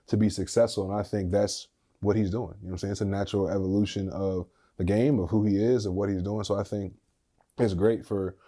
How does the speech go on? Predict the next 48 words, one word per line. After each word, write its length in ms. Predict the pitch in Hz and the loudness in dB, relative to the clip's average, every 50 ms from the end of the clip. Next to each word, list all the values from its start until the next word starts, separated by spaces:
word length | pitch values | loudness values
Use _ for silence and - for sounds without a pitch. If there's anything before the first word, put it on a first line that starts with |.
| - - - _ _ | -20 -20 -20 _ _
you 80 | - 107 | 0 0
know, 120 | 104 98 | 2 4
athletes 440 | 104 110 107 104 - 104 101 - - | 4 4 2 4 2 0 0 0 0
to 120 | - 92 | -4 -4
see 260 | - - - 104 104 104 | -4 0 0 2 2 4
that, 180 | 95 92 87 - - - | 2 2 0 -2 -6 -8
hey, 160 | 110 123 107 | -6 -6 -2
you 180 | 90 98 104 104 | 0 0 0 0
can 160 | - 104 95 | 0 -2 0
go 320 | 107 107 104 101 104 101 | 2 2 2 2 0 -2
achieve 360 | 95 90 - 104 104 107 104 95 | -6 -6 -2 0 0 2 0 0
and 180 | 92 90 90 | -2 -4 -2
do 240 | 95 104 107 101 98 | 0 0 0 0 0
whatever 420 | 90 82 95 101 101 104 98 98 | -2 -4 -2 0 0 0 0 0
it 60 | 95 92 | -2 -2
is 80 | 87 | -4
you 80 | 87 85 | -4 -6
want 180 | 101 104 92 - | -6 -8 -8 -8
to. 140 | - 78 - _ _ _ _ _ _ _ _ - | -12 -14 -14 _ _ _ _ _ _ _ _ -8
Um, 340 | 95 90 85 82 78 78 - _ _ _ - 101 | -8 -8 -8 -8 -12 -12 -16 _ _ _ -6 -4
and 120 | 101 87 | 0 4
so 100 | 107 107 | 4 4
I 60 | 107 | 4
think 200 | 101 113 104 101 | 4 2 0 0
it's 120 | 104 92 87 | 0 0 2
good 180 | 90 101 98 | 2 0 0
for 80 | 92 92 | 0 -2
football. 460 | - 107 104 110 123 127 135 123 95 | -2 0 2 4 4 2 2 0 -4
I 80 | 90 95 | -8 -8
think 120 | 90 87 87 | -8 -8 -8
it's 180 | 85 - - | -8 -10 -2
<laughs> 40 | - 185 143 104 101 | 0 0 2 2 2
good 120 | 110 107 | 0 0
for 140 | - 90 87 | 0 -2 0
him. 240 | 90 127 143 139 - | 2 2 2 0 -2
I 80 | - - | -4 -2
think 160 | 135 131 123 | 0 0 2
it's 120 | 110 98 | 2 0
good 240 | 101 151 135 127 107 | 0 2 2 2 2
for 80 | 101 101 107 | 0 -4 -4
just 220 | 113 101 - - _ - - - - - - | -4 -4 -6 -6 _ -18 -18 -18 -14 0 2
kinda 160 | 143 123 110 | 2 2 2
all 240 | 98 104 113 110 104 | 2 4 4 4 4
around. 380 | 98 101 101 101 98 95 95 | 4 2 -2 -4 -6 -6 -8
I 40 | 95 | -8
think 280 | - - 101 95 90 - _ _ _ _ _ _ - | -6 -6 -6 -6 -8 -10 _ _ _ _ _ _ -2
he's 260 | 117 107 107 101 92 | 2 2 4 2 2
just 400 | 101 107 104 95 92 - - - | 0 0 -2 -2 -2 -4 -10 -12